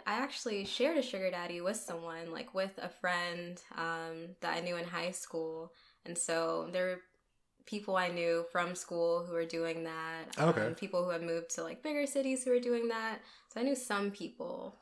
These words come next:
Speaker 1: but not a whole lot of people that I was really close to.
Speaker 2: Okay.
Speaker 1: But,
Speaker 2: Getting
Speaker 1: yeah.
Speaker 2: into, so you started, uh, dancing, right? How, what, how was your experience dancing?
Speaker 1: Dancing is very interesting. Actually, I enjoy it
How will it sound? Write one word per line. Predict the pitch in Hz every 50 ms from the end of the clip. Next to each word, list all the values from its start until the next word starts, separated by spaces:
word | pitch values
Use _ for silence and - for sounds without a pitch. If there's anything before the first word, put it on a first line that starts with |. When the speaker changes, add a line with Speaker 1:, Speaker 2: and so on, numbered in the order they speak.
| -
Speaker 1:
but | - - - - - - - - _ _ _ _ _ _ -
not | 208 208 202
a | 196
whole | 196 190 175
lot | 170 165 170
of | 170 170
people | - 170 - 175 170
that | 165 160 165
I |
was | 165 170 - -
really | 175 180 175 165
close | 170 - 175 170 175 - - -
to. | - - 165 160 160 160 170 - _ _ _ _ _ _ _ - 139
Speaker 2:
Okay. | 131 127 - 101 87 - 113 -
Speaker 1:
But, | - 165 165 165 160 156 156 - - - - - - - -
Speaker 2:
Getting | 147 151 156 156 147
Speaker 1:
yeah. | 151 147
Speaker 2:
into, | 147 143 135 - - 147 143 139 135 131 131 127 127 123 120 120 120 117 - - - -
so | - -
you | 151 160
started, | 151 - - 185 170 160 147 135
uh, | 131 135 135 135
dancing, | 123 135 147 165 165 - 131 120
right? | 117 113 117 117
How, | 139 139
what, | 139 143 147 139 -
how | 151 147
was | 147 139 143
your | 143 139
experience | - - 151 151 147 131 -
dancing? | - 156 151 131 107 98 101 101 - - - - - - _ _ _ _ -
Speaker 1:
Dancing | - 226 240 311 - - 440 415 403
is | 392 -
very | - 285 285 285 277
interesting. | - 247 240 285 277 - 226 202 190
Actually, | 196 214 254 247 - - 277 269 262 254 254 247 -
I | 202 208
enjoy | 220 226 214 202 202 190 190 196
it | 202 208 226 247 269 - - -